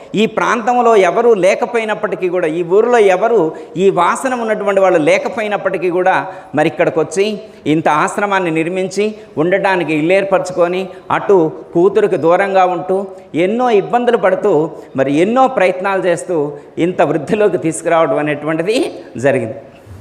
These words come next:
చూడండి అమ్మా, ఒక పురాణం చెప్తేనో, ఒక హరికథ చెప్తేనో, ఏదైనా మీటింగ్ చెప్తేనో, ఒక సెలబ్రిటీ వచ్చారనుకోండి, ఎంతమంది వస్తారు?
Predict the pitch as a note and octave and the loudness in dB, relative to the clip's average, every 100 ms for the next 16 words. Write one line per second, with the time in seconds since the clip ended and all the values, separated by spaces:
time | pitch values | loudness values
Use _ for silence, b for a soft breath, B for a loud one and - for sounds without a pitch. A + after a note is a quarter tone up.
0 | B B B B - E3 F3+ G3 F3 F#3 | B B B B -2 2 2 2 0 0
1 | C#3+ C#3+ C3+ B B B - B2 D3 D3 | 0 -2 -8 B B B -4 -2 0 0
2 | E3+ G#3 G3+ F#3 - E3 F3 D#3 B2+ B | 0 0 0 -2 -2 -2 0 0 -2 B
3 | - - C3+ D#3 F3 F#3+ F#3 - D#3+ D#3+ | -10 -2 -2 0 0 2 0 0 -2 -2
4 | D#3+ C3 C3 B - D#3 D#3+ D3+ D#3+ F#3 | -2 -4 -8 B 0 2 2 0 0 0
5 | G#3 F#3+ D3 - D#3+ D#3 C3+ F#3 G3+ G#3+ | -2 -2 -2 -2 -4 -4 -2 0 0 0
6 | B3+ A#3+ A3+ A3 G3+ G3+ F3+ F3 E3 B | 2 2 2 2 0 2 0 0 -4 B
7 | B - G3+ A3+ A3+ A#3+ A#3 A#3 A3 | B -2 0 -2 0 0 0 2 2